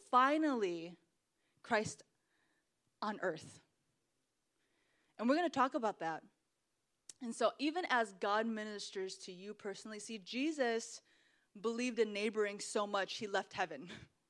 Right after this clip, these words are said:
<laughs> to come be with us, right? And so as God minister-, ministers to you personally, like, how do we prepare our hearts for this season? And then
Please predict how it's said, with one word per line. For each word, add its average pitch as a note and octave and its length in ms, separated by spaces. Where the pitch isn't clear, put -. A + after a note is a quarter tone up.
<laughs> - 560
to - 80
come G#3+ 160
be G#3+ 140
with F#3 240
us, - 300
right? G#3+ 360
And B3 120
so C#4+ 160
as C4 160
God E4 300
minister-, D#4 720
ministers C4 640
to - 160
you A#3 200
personally, G#3+ 680
like, F#3 260
how E4+ 180
do F#4 80
we F4+ 120
prepare A#3+ 420
our - 60
hearts - 880
for A#3+ 200
this F#3+ 240
season? F3+ 640
And C4 220
then C#4 520